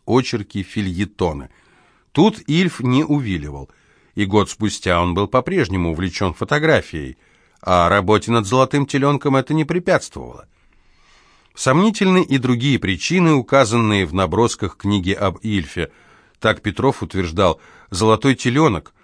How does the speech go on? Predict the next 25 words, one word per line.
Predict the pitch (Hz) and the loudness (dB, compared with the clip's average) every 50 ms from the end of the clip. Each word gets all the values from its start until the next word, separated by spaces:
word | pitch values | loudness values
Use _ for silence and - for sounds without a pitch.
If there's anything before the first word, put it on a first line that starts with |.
| _ _ _ _ | _ _ _ _
Писать | - 104 95 - - 135 131 107 | -8 -6 -2 2 4 4 2 2
было | 107 120 127 127 131 | 0 -2 0 0 2
очень | 113 127 123 - - 120 110 | 2 0 0 0 -2 -4 -4
трудно, | - - 107 98 85 76 85 85 | -2 -2 -2 -2 -2 -4 -4 -4
денег | 73 80 120 131 135 123 104 | -2 2 2 2 2 2 0
было | 98 120 127 127 127 | 0 0 2 2 2
мало. | 120 113 98 87 78 69 65 - _ _ _ _ _ _ _ _ - | 2 2 2 0 0 -2 -6 -10 _ _ _ _ _ _ _ _ -4
Мы | 104 110 127 | -2 0 0
вспоминали | 117 - - - 135 120 120 127 139 135 127 | 0 -2 -4 -6 -4 -2 0 2 2 2 2
о | 120 113 | 2 0
том, | - 147 139 127 - | 2 0 0 0 0
как | 120 104 - | -4 -4 -2
легко | 120 113 107 - - - 143 127 | -2 -2 -2 -2 -2 -2 -2 0
писались | 104 110 95 - - 117 107 98 78 | 0 -2 -4 0 0 0 0 0 -4
«Двенадцать | 80 95 104 107 110 101 - - 92 82 | -4 -2 0 0 0 0 -2 -4 -10 -12
стульев» | - - - 151 156 127 104 87 - - _ _ _ _ _ - | -10 -6 -4 -2 0 0 -2 -4 -6 -10 _ _ _ _ _ -8
и | - 107 | -6 -4
завидовали | 92 101 107 107 123 123 117 107 107 104 101 | -2 0 0 0 0 0 0 0 0 0 0
собственной | - - 113 104 87 - - 104 101 98 101 | -2 -2 -2 -2 -4 -4 -6 -4 -2 0 0
молодости». | 98 95 90 82 76 71 67 65 - - - - - - - _ _ _ _ _ _ _ _ _ _ _ _ _ _ _ - | 0 0 -2 -2 -4 -8 -10 -14 -16 -16 -18 -18 -20 -20 -20 _ _ _ _ _ _ _ _ _ _ _ _ _ _ _ -8
Живописуя | - 104 90 120 131 131 139 143 - - - 156 143 | -6 -2 2 2 2 2 0 -2 -2 2 2 2 2
тяготы, | 135 - - 160 160 143 143 135 - 135 131 117 - - - - - - | 2 2 2 2 2 2 0 0 0 2 2 0 0 -6 -20 -20 -10 -6
Петров | - 120 - 139 135 139 - - | -6 -4 0 2 2 2 4 2
несколько | 131 131 - - 143 120 - - | 0 0 0 0 -2 -2 0 0
увлекся – | 139 139 143 139 160 156 120 98 - - - 95 78 71 | 0 2 2 2 2 2 2 2 0 -2 -4 -4 -4 -4